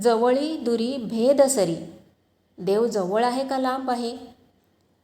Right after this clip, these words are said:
"देह सारा देव भारी, देवाविण स्थळ न उरी." सगळा देह देवाने भरलाय.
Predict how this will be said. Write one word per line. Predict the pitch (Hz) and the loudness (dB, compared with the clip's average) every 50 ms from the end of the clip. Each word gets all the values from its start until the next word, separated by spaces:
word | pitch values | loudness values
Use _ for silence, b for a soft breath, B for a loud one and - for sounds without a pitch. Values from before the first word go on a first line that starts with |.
| _ _ - | _ _ -4
"देह | 180 196 196 202 208 214 254 262 | 0 2 2 2 2 0 0 0
सारा | 254 - 247 214 190 196 196 208 240 247 | 0 0 0 0 0 0 0 -2 -2 -4
देव | 220 208 196 180 180 208 247 262 | 0 0 0 0 2 0 0 -2
भारी, | 240 - - 185 180 170 180 202 - - - - - - _ _ _ _ _ - | -2 -4 -4 -4 -2 -2 -4 -6 -8 -12 -16 -20 -20 -20 _ _ _ _ _ -10
देवाविण | 190 226 226 214 214 247 269 302 294 277 262 269 311 302 | -2 0 2 2 2 2 0 -2 -2 -2 -2 -2 -4 -4
स्थळ | 311 - 262 233 262 | -6 -4 0 0 2
न | 294 294 220 240 | 2 2 2 2
उरी." | 294 285 240 196 190 185 180 185 - - - - - - _ _ _ _ _ _ _ _ _ _ _ | 4 4 4 4 2 0 -4 -8 -10 -14 -16 -20 -20 -20 _ _ _ _ _ _ _ _ _ _ _
सगळा | - - 233 214 180 185 214 233 269 285 | -4 -2 0 0 0 0 0 0 0 -2
देह | 262 202 226 226 233 277 | -2 -2 -2 -2 -2 -2
देवाने | 277 240 214 196 180 196 226 247 269 302 | -2 -2 -2 -2 -2 -2 -4 -4 -4 -6
भरलाय. | 277 220 208 196 180 180 180 165 160 | -6 -6 -8 -8 -6 -6 -6 -6 -8